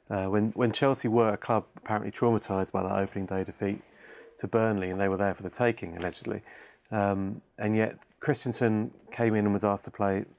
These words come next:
in the, in the middle of the back three. David Luiz moved into midfield, and both Luiz and Azpilicueta guided Christensen through that, that contest. It, initially, he was quite shaky, um,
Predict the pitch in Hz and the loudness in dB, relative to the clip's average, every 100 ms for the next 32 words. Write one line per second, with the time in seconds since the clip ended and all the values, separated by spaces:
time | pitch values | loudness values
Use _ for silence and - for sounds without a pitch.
0 | - - 113 101 - 101 95 101 98 95 | -20 -16 -10 -8 -6 -4 -2 -2 -2 -2
1 | 95 - 127 123 123 - - - - 107 | -2 -2 2 4 2 -2 -20 -10 -2 0
2 | 104 107 120 110 107 101 95 95 92 - | 2 4 4 4 0 0 -4 -6 -2 2
3 | 113 95 107 107 117 - 123 120 135 117 | 2 2 2 2 2 0 0 4 4 2
4 | 117 123 - - - 113 - 107 104 117 | 0 0 -2 -8 -6 -4 -2 -4 -2 0
5 | 107 - 101 - - - - _ - 120 | 0 0 -4 -4 -14 -20 -20 _ 0 2
6 | 127 131 110 - 113 - - - 101 - | 4 4 2 0 -6 -4 -8 -8 -8 -2
7 | 110 101 101 - - 104 - 117 117 95 | 0 0 -4 -6 -8 -8 -2 -2 -2 -4
8 | - 107 - 123 139 - 107 104 - 104 | -4 -6 -4 0 0 2 2 2 0 -2
9 | 92 - 113 113 104 95 107 113 98 95 | -2 0 0 0 -4 -4 -8 -6 -6 -8